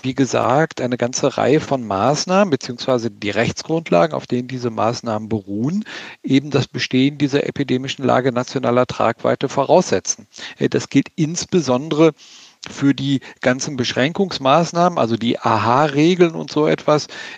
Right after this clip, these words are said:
die in dem Paragraphen achtundzwanzig a, ähm, des Infektionsschutzgesetzes vorgesehen sind. Also auch diese relativ, ähm, wenig invasiven Maßnahmen, die Verpflichtung, Masken zu tragen und solche Dinge,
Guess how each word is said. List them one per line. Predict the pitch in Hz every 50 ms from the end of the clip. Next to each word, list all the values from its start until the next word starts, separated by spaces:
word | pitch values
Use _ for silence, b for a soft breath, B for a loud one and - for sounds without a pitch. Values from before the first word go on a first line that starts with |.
| B -
die | 123 127 -
in | - 135 131
dem | 135 135 127
Paragraphen | 127 123 127 127 120 127 135 127 131 131
achtundzwanzig | 131 131 - - - 135 - - 135 135 131 - - 135 - -
a, | - 120 139 151 147 131 107 110 B B B B B B B B -
ähm, | 135 127 120 117 123 -
des | - 123 117 135
Infektionsschutzgesetzes | 131 123 - 120 - - 123 120 120 123 - - 123 - - - - 117 107 117 - - - 120 -
vorgesehen | - 101 104 120 131 143 160 143 147 151 160 175 180
sind. | 165 151 175 196 202 B B B B B
Also | 123 117 - 135
auch | - - 139 143
diese | - - 156 131 123 131 120 107
relativ, | 110 113 127 160 185 170 160 - - - 143 143 143 147 143 - B B B B B B B -
ähm, | - 143 131 127 127 117 120 120 - 127 117 107
wenig | 110 127 147 180 208 214 202 160 117 -
invasiven | 180 139 123 131 127 117 101 131 175 196 180 147 131
Maßnahmen, | 117 113 107 104 110 117 - - 113 107 104 104 104
die | 101
Verpflichtung, | - 113 107 - - 117 - - 120 113
Masken | 120 131 143 143 - - _ -
zu | - - -
tragen | - - 127 123 117 113 117
und | 117 -
solche | - 123 113 - 120 107
Dinge, | - 117 110 113 123 127